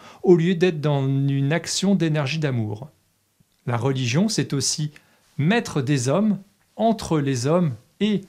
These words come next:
le Créateur. Connectez-vous directement à Dieu. Comme dans tout business,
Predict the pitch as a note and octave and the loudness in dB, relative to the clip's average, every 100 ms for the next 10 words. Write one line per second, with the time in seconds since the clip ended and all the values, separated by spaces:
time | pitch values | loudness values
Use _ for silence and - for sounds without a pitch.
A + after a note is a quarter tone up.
0 | - C3+ - C3 B2 - A2+ G#2+ G#2+ _ | -6 -4 -2 -4 -4 -4 -6 -6 -12 _
1 | _ _ _ _ _ _ _ _ - C#4+ | _ _ _ _ _ _ _ _ -2 2
2 | A3 - F#3 D3+ D3+ B2+ F#3+ F#3 F3 - | 2 4 2 2 -4 0 2 2 -2 -4
3 | C#3 B2 A#2+ A2+ A2 G#2 G#2+ G#2+ _ _ | -2 0 0 0 -4 -6 -8 -10 _ _
4 | _ _ _ _ _ _ _ _ _ - | _ _ _ _ _ _ _ _ _ -2
5 | C#3+ B2+ C3+ B2+ F3 D3 D3 D3 G#3+ | -2 0 -4 -2 -4 -2 -2 0 0